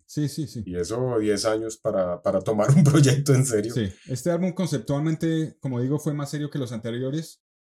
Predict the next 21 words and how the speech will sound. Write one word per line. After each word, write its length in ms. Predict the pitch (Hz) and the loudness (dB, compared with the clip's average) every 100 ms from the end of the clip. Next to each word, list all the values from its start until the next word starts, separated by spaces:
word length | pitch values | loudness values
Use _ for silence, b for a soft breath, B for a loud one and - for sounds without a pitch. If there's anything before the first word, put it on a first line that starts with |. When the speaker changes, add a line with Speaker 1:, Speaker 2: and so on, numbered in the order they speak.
| _ | _
Speaker 1:
Este 220 | 156 - | -2 2
es 220 | 175 - - | 0 0 -4
álbum, 380 | 160 160 175 123 | -2 0 0 -2
este 200 | 156 185 | 0 0
álbum 200 | 180 180 | 2 0
es 140 | 156 | 0
hard 160 | 175 160 | 0 2
rock 240 | 165 165 | 0 2
puro. 260 | 170 123 - _ _ _ _ | 0 0 -4 _ _ _ _
Es 180 | 139 139 | -2 2
uno 140 | 185 | 4
de 60 | 190 | 4
mis 120 | 165 | 2
favoritos 580 | 160 127 110 - - _ - | 2 0 -2 -6 -14 _ -6
de 120 | 127 | 0
los 100 | 123 | 2
noventa. 300 | 117 113 117 | 2 2 6
Speaker 2:
Muy 100 | 143 | 6
son-, 260 | 147 160 151 | 8 6 4
muy 220 | 135 147 | 6 6
sonido, 720 | 160 175 175 170 175 185 - | 6 6 6 6 4 2 -4